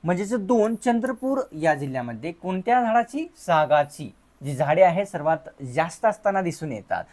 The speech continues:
अतिशय महत्त्वाची सूचना आहे आपल्या सर्वांसाठी. आपण काय केलेली आहे? चारशे वीस पेजेसची पीडीएफ तयार केलेली आहे, जे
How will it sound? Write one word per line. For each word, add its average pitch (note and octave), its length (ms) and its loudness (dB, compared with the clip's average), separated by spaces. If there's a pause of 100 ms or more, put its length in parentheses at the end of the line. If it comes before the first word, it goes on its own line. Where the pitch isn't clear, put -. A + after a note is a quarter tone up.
(200)
अतिशय C#4+ 420 0
महत्त्वाची A3+ 520 0
सूचना A3 300 -4
आहे G#3+ 120 2
आपल्या G3+ 200 -2
सर्वांसाठी. F3 640 -2 (280)
आपण C4 280 4
काय C4 140 2
केलेली F#3 300 0
आहे? F#3 140 -2 (120)
चारशे F3+ 360 -2
वीस G3+ 340 -4
पेजेसची C#3 340 -8
पीडीएफ C#4+ 380 -4
तयार A#3+ 120 -2
केलेली G#3 260 -6
आहे, F3+ 200 -4 (300)
जे B3 240 2